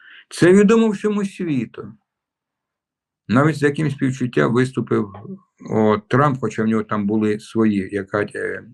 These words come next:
піар-компанія, бо це ж, так сказати, у-, от, дівчину убив чорношкірий, розумієте, так сказати, це міграція, виступ проти міграції і так далі, так сказати, тут плуталася політика. Ну як батька не можна було випустити,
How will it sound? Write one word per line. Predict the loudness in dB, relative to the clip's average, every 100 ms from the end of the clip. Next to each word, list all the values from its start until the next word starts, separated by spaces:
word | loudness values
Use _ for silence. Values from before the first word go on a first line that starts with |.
| -8
піар-компанія, | 0 2 0 -2 -2 0 0 0 -4 _ _ -10
бо | -4
це | -2
ж, |
так | -2 -4
сказати, | -2 -4 -4
у-, | -8 -6 -4 -2
от, | -4 -6 _ _ _ _ 0
дівчину | 2 4 4 4 4 4
убив | 4 4 2 -2 _ _ -14 -14 -2
чорношкірий, | 2 6 4 2 2 4 4 -2 _ _ _ _ _
розумієте, | -2 2 4 4 4
так | -2
сказати, | -4 -2 0 0
це | 2
міграція, | 2 4 2 2 -2 -2
виступ | -2 -4 -6
проти | -6 -2
міграції | -4 -2 -2 -2 -6
і | -6
так | -4
далі, | -2 -4 -6
так | -8
сказати, | -6 -6
тут | -4 -6
плуталася | -6 -2 0 -2 -6
політика. | -6 -8 -8 -8 -12 -12 _ _ _ -20 -20 -2
Ну | 2 6
як | 6 6 4 4 2
батька | 2 2 2 -4 -4 -6 -6 -14 _ _ _ _ _ _ _ _ _ _
не | 4 8
можна | 8 8 6 4 2
було | 2 2 0
випустити, | 2 0 0 -4 -4 -8 -10